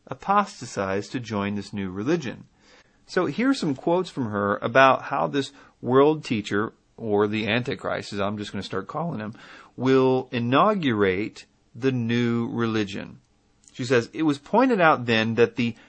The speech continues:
first move which the Christ would make would be the stimulation of the spiritual consciousness in man, the evocation of humanity's spiritual demands on a large scale, and the nurturing on a worldwide scale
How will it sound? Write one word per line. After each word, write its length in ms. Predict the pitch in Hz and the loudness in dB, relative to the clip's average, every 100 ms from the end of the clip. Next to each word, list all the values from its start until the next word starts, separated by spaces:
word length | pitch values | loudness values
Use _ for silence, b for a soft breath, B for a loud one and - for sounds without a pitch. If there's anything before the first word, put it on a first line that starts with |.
| B | B
first 600 | _ - 175 214 208 - | _ 0 6 6 4 -4
move 600 | 175 175 107 98 110 127 | 0 2 2 0 -4 -4
which 260 | 120 117 - | -4 -4 -8
the 60 | |
Christ 440 | - 139 151 151 131 | -2 2 2 0 -6
would 100 | 117 | -2
make 380 | 113 110 113 | -2 -2 -2
would 160 | 127 113 | -6 -4
be 160 | 117 113 | -4 -2
the 300 | 113 110 B B - | -2 -4 B B -18
stimulation 880 | - - 180 208 147 123 123 143 | -8 0 2 4 4 2 2 0
of 260 | 120 110 104 | 2 0 -2
the 160 | 104 98 | -4 -4
spiritual 540 | - 160 175 170 165 | -2 2 2 2 -4
consciousness 760 | 160 - 175 170 117 - 101 - | -4 -4 -4 -4 -8 -6 -6 -4
in 120 | 98 | -2
man, 380 | 113 104 101 98 B B _ | 0 -2 -4 -12 B B _
the 200 | 117 - | -8 0
evocation 680 | 131 156 175 131 110 - 113 | 2 2 0 0 -2 -4 -8
of 180 | 87 - | -8 -10
humanity's 640 | - 110 113 131 131 127 | -6 -2 -2 -2 -4 -6
spiritual 460 | - 117 131 139 131 | -6 -2 0 0 -2
demands 420 | 113 101 101 107 | 0 -2 -2 -2
on 120 | 98 | -4
a 40 | |
large 360 | 95 101 131 170 | 0 2 2 0
scale, 500 | - - 95 95 107 _ _ | -6 -6 -4 -4 -6 _ _
and 240 | 147 196 202 | -2 0 0
the 60 | |
nurturing 640 | 160 165 214 208 113 101 104 | 0 0 0 -2 -4 -2 -2
on 100 | 107 | -2
a 40 | |
worldwide 600 | 101 135 190 165 107 101 | -2 0 0 0 0 -2
scale 420 | - - 98 104 | -4 -2 0 -2